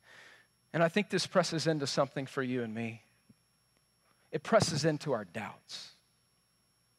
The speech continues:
I don't know an honest Christian that doesn't look at the gospel and the truth of God's word and a virgin birth, God man, the Bible, which is human authorship and divine authorship,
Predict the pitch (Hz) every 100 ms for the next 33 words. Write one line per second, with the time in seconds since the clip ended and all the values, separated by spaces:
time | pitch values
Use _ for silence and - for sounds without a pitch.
0 | _ _ - 170 185 175 170 170 156 175
1 | 143 160 160 - - 160 - 143 127 -
2 | _ _ _ 160 139 170 165 175 180 160
3 | 160 - - _ - - 139 156 156 -
4 | - 151 139 131 - 175 185 - 160 135
5 | 143 139 139 156 139 117 - - 165 123
6 | - 175 190 170 180 165 160 160 135 -
7 | - _ _ - - 139 185 180 185 185
8 | 165 156 160 185 165 143 127 123 _ _
9 | _ _ _ _ - 151 - 175 196 175
10 | 160 165 151 147 - - - 214 208 180
11 | 190 196 190 214 185 - 196 208 190 170
12 | 180 175 175 180 180 156 165